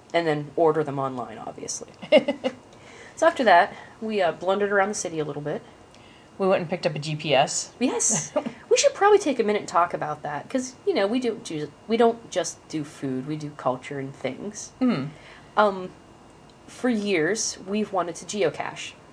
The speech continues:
Speaker 1: And when we say geocache, you don't mean C A S H. You don't go out with a G P S unit and try to find money,
Speaker 2: <laughs>
Speaker 1: which would
Speaker 2: You
Speaker 1: be
Speaker 2: don't,
Speaker 1: cool.
Speaker 2: you don't drive around in your Geo Metro and wave cash around.
Speaker 1: Yes.
Speaker 2: "Look how much money I'm saving in gas."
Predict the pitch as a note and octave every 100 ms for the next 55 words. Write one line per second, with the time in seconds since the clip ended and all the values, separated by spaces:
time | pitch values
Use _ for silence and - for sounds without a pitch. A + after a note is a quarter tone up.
0 | - - - - - - - - - G3
1 | F#3 F#3 F#3 F#3+ G#3+ G3+ E3+ E3 E3 D#3
2 | D#3 D3+ D3+ E3+ - D3 D3 D3 D3 -
3 | C3 C3+ - C#3 - D3+ C#3 C#3 - -
4 | D#3 D3 C#3+ - C#3 C3 - C#3 C#3 C3
5 | C#3 C#3 D3+ C#3+ D3 C#3 C#3+ - - -
6 | - G#3 C#4+ A#3+ - - G#3+ A#3+ A#3 A#3+
7 | B3+ E3 A3+ A3 G#3+ G3+ F#3 F3+ F3+ F3
8 | F3 F3 E3+ E3 D#3 D3+ D3+ - - -
9 | D#3+ F#3 F3 D#3+ D#3 F3+ E3 E3 C#3+ D3+
10 | F3 E3+ D#3 - D3+ D3 D3 C#3 D3+ -
11 | A#3 B3+ A#3+ A3+ A3+ G#3+ G#3+ F#3+ F3+ F3+
12 | F#3 E3 D3+ D3 C3+ - -